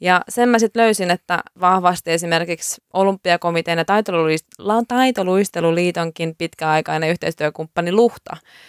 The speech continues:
oli siellä kategoriassa E. Ja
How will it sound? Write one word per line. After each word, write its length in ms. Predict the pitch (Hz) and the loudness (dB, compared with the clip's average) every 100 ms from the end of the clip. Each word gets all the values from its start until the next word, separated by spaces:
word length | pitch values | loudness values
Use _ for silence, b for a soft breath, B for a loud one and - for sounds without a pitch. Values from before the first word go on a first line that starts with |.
| B B B - | B B B -4
oli 400 | 165 147 139 160 _ - | 0 2 2 0 _ -14
siellä 460 | - - 147 160 156 _ | -8 -6 -2 -2 -4 _
kategoriassa 720 | 170 - - 220 262 - - - | -4 -4 -4 -2 -4 -4 -8 -6
E. 140 | - - - - | -6 -6 -10 -10
Ja 280 | 165 156 | 0 2